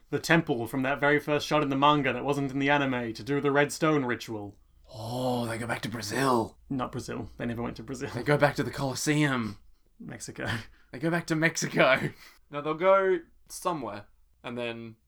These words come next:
Speaker 2: have a big
Speaker 1: Do
Speaker 2: old fight.
Speaker 1: something. <laughs>
Speaker 2: Have a big old fight in another episode.
Speaker 1: All right.
Speaker 2: But for now, drop Lisa Lisa, Stroheim gets involved. Boom.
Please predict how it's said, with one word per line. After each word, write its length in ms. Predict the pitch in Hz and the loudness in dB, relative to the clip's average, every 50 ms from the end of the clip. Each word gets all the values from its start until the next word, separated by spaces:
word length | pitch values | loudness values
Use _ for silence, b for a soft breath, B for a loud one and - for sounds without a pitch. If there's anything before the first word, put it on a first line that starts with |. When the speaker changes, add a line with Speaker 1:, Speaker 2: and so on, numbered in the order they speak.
| _ _ | _ _
Speaker 2:
have 120 | - - 123 | -14 -12 -8
a 20 | |
big 140 | 117 - 160 | -6 -2 0
Speaker 1:
Do 80 | 160 147 | 0 0
Speaker 2:
old 100 | 139 135 | 0 -2
fight. 100 | - - | -2 -2
Speaker 1:
something. 480 | 147 135 135 - - 143 - 143 160 175 - - | -2 -2 -4 -4 -6 -6 -4 -2 -4 -4 -6 -8
<laughs> 100 | - - | -8 -4
Speaker 2:
Have 120 | 190 190 | -2 0
a 40 | 170 160 | 2 2
big 140 | 170 165 | 4 4
old 200 | 156 151 143 139 | 6 4 4 2
fight 260 | - - 165 151 135 131 | 0 0 0 0 0 -2
in 60 | 127 | -6
another 260 | 127 135 131 123 117 | -6 -4 -4 -4 -4
episode. 400 | 113 113 120 113 - 113 107 104 - | -4 -6 -8 -10 -10 -10 -10 -6 -2
Speaker 1:
All 100 | 208 208 | 0 2
right. 200 | 165 139 135 165 - _ _ _ _ _ | 2 2 2 -2 -6 _ _ _ _ _
Speaker 2:
But 140 | - 135 - | -12 -6 -4
for 80 | 165 165 | -2 0
now, 380 | 170 180 175 156 156 165 160 - - | 2 2 2 2 2 0 -4 -8 -4
drop 220 | - 175 170 - 151 | 0 0 0 2 2
Lisa 240 | 156 143 - - | 0 0 0 -2
Lisa, 220 | 135 131 120 139 135 | -4 -4 -4 -4 -6
Stroheim 420 | 123 - - 156 131 131 135 127 | -4 -2 0 0 2 2 0 0
gets 180 | 120 127 - - | 0 -2 -2 -4
involved. 400 | 127 117 117 113 113 117 117 - - - | -2 0 2 2 2 0 -2 -8 -16 -16
Boom. 500 | 123 110 - 139 123 117 107 104 104 | -10 -4 -2 -2 0 0 -2 -4 -8